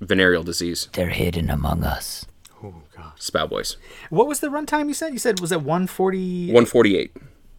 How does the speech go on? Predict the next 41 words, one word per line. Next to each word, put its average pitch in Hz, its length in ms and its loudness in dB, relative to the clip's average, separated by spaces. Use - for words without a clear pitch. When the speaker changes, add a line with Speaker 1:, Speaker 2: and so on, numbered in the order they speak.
Speaker 3:
Now, 151 300 2
it's 143 220 -4
a 131 60 2
hundred 180 260 0
forty-eight, 214 240 2
or 175 40 0
is 139 60 0
that 139 100 2
an 123 100 -6
hour 123 320 2
and 101 100 -6
forty? 104 200 4
Speaker 1:
Hour 120 180 12
and 92 100 4
forty-eight, 87 380 0
sorry. 80 300 2
My - 180 -4
B. 85 220 -6
Speaker 3:
So, 202 340 6
uh, - 220 -14
again, 180 300 -2
we're 175 60 0
not, 170 160 0
not 170 160 -2
in 151 60 -10
spoilers 185 400 -2
here. 117 300 -2
I, 175 380 -2
I 135 120 -2
enjoyed 147 300 2
this 113 120 -8
movie. 110 280 -8
Um, 110 640 -6
it 135 140 -10
felt - 480 -10
longer. 123 480 -10
Speaker 2:
It 107 160 -2
felt 104 380 -2
a 98 80 -2
lot 90 400 2
longer. 87 520 -6